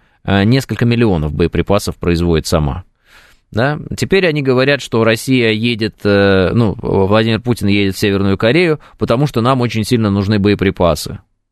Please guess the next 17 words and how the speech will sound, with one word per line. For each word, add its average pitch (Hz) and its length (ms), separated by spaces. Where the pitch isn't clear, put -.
Что, - 220
конечно 127 420
же, 110 320
выглядит 107 460
как 104 300
примерно 95 760
чушь. - 420
На - 140
самом 185 360
деле, 156 540
э, 117 320
уже 143 220
есть 135 260
заявления, 110 800
э, 98 300
например, 127 400
Столтенберга, 143 880